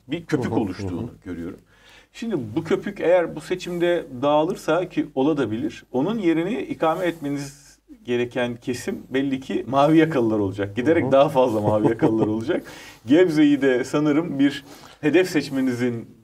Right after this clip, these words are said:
Speaker 1: e, sebebi bu. Neden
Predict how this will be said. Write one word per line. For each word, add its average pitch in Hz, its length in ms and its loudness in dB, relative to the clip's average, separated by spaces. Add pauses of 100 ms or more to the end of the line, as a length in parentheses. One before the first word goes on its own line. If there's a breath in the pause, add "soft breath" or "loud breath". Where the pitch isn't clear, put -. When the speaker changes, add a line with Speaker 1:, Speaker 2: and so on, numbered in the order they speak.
Speaker 1:
e, 110 640 0
sebebi 139 520 -2
bu. 113 180 0 (400 loud breath)
Neden 160 560 0